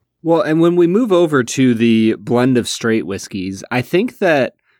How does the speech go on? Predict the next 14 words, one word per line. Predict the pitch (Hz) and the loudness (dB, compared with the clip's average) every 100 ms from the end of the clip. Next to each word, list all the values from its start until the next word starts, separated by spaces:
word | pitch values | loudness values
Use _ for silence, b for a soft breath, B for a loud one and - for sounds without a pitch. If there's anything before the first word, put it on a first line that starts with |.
| _ _ | _ _
you | 135 135 | -4 0
move | 131 131 208 208 | 2 2 0 0
from | 196 156 | -2 0
a | 127 | 0
little | 123 139 | 0 0
bit | 127 123 | 0 2
of | 117 | 2
that | 110 - | 0 -4
cola | - - 120 139 170 190 | -8 -2 -2 0 0 -2
t-, | - 139 113 | -6 -10 -10
to | - 135 127 123 - | -6 0 4 4 2
a | 120 | 0
very | 110 107 135 139 127 - | 0 0 2 2 0 -2
oaky, | 123 123 127 131 120 113 110 107 | 0 0 0 0 2 2 0 -2